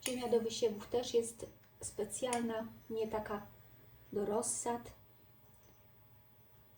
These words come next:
Tak robię od dwudziestu lat, ponad już będzie. Kiedyś się nie zajmowaliśmy tak ogrodami, byliśmy młodsi.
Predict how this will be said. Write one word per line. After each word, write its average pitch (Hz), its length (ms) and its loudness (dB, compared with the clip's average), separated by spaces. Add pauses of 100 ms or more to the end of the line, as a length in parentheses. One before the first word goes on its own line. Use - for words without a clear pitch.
Tak - 220 4
robię 285 480 6 (460)
od 226 180 -4
dwudziestu 233 640 6
lat, 220 400 4 (240)
ponad 226 460 2
już - 480 0
będzie. 196 400 -4 (1000)
Kiedyś 269 240 -2
się 285 140 2
nie 294 140 8
zajmowaliśmy 240 680 2
tak 208 200 0
ogrodami, 214 560 0
byliśmy 196 380 -2
młodsi. 202 520 -2